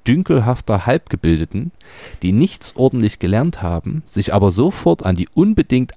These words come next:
allermodernste gangbare Idee anhängen, um sie im Handumdrehen zu verflachen und alles im Nu zur Karikatur zu machen, auch wenn sie selbst manchmal in der aufrichtigsten Weise der Sache dienen wollen.“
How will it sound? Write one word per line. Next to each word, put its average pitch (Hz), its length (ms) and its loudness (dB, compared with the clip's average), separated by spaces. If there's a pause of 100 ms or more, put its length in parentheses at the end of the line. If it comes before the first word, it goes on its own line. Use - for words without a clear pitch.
allermodernste 143 920 0
gangbare 117 640 0
Idee 104 440 -2
anhängen, 87 640 -2 (580)
um 143 180 4
sie 135 140 0
im 95 240 0
Handumdrehen 110 640 0
zu - 160 -6
verflachen 113 600 -2
und - 280 -6
alles 185 340 0
im 175 200 0
Nu 117 260 4 (220)
zur - 160 -4
Karikatur 98 680 0
zu - 140 -8
machen, 98 320 0 (500)
auch 92 280 -2 (100)
wenn 120 240 2
sie 165 140 0
selbst 120 380 -2
manchmal 107 460 0
in 95 140 -6
der 87 220 -4
aufrichtigsten 135 1080 -2
Weise 101 400 -2
der 117 140 0
Sache 92 280 -4
dienen 78 380 -8
wollen.“ 73 260 -6